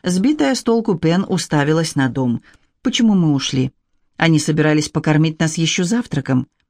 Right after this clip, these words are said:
«О нас написали в газетах», — ответила Вайолет.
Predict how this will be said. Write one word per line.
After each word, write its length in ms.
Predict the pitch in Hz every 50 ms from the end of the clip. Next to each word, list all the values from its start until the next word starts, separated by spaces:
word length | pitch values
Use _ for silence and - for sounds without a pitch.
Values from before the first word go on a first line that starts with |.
| _ _ _ _ _ _ _ _ _ _ _
«О 120 | - 175 175
нас 240 | 175 175 165 -
написали 440 | 180 175 160 175 160 - 185 175 175 165
в 60 | 160
газетах», — 480 | 156 175 180 180 247 247 - 151 -
ответила 460 | 139 135 - 143 139 - - 139 139 135
Вайолет. 540 | 131 139 135 135 135 135 135 135 - -